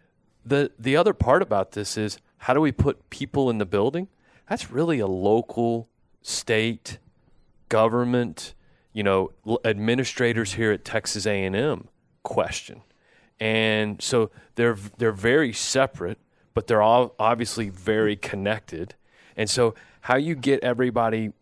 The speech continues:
you know, pulling in the same direction there,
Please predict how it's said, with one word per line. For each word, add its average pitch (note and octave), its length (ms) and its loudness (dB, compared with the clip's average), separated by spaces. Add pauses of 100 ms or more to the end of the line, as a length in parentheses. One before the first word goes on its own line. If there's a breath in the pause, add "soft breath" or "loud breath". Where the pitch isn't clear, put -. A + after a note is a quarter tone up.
(180)
you A2+ 120 -6
know, G2+ 180 0
pulling C3 520 0
in A2 100 -2
the G#2+ 80 -2
same G#2+ 420 -4
direction G2+ 640 -2
there, G2+ 280 -2